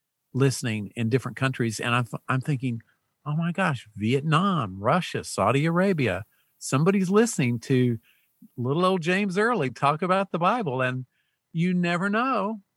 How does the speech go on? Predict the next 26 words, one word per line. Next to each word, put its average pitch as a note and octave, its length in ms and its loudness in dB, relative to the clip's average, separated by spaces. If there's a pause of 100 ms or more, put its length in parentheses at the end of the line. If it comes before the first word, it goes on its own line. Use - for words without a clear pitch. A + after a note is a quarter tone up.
(420)
uh, C#3+ 260 2
what D3 380 -4 (260)
that D3 220 -2
may E3+ 300 0
accomplish. F3 640 -4
So A#2 540 2
I'm, D#3 340 2
I'm E3 240 2
in B2 220 -2
awe C3+ 500 2
and A#2+ 180 -6
very C#3 280 0
humbled B2+ 440 0
by G#2+ 500 0 (1080)
the, A#2 360 0 (200)
the A2+ 140 0
technology C3 920 -2
that G#2+ 140 -2
allows G#2+ 680 0
us - 160 -10
to - 100 -12
go G2+ 240 -2
out. A#2 300 0
And A#2 100 -6
I A2 80 -2
think, A2 400 -6